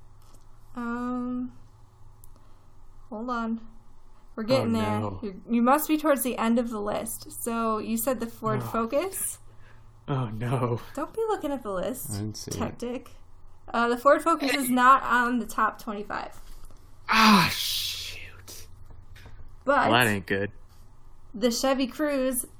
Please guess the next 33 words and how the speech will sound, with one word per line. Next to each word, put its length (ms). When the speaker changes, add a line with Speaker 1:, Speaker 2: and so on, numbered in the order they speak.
Speaker 1:
is 260
only 300
twenty-five, 720
so 160
you 100
didn't 160
lose 200
too 100
much 180
ground. 320
Speaker 2:
Woo! 320
I'm 120
actually 300
still 280
in 60
the 80
lead, 360
but 160
that, 220
wow! 280
I'm 160
surprised 460
at 160
both 180
of 120
those. 360
I 40
thought 240
those 200
were 80
both 240
sure 320
hits. 440